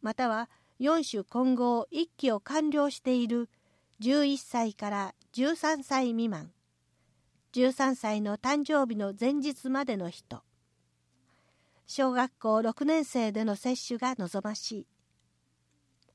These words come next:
なお、乳幼児期に三種混合、または四種混合一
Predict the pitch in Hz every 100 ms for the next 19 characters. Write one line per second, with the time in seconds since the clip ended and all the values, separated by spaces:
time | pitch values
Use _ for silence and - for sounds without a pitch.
0 | _ _ _ _ _ _ _ - 226 208
1 | 202 208 - - 254 339 339 359 330 311
2 | - 214 208 202 _ - - 277 254 247
3 | - 214 196 196 190 180 202 _ 220 208
4 | 233 214 233 _ _ 254 302 311 - 196
5 | - 240 240 233 226 220 320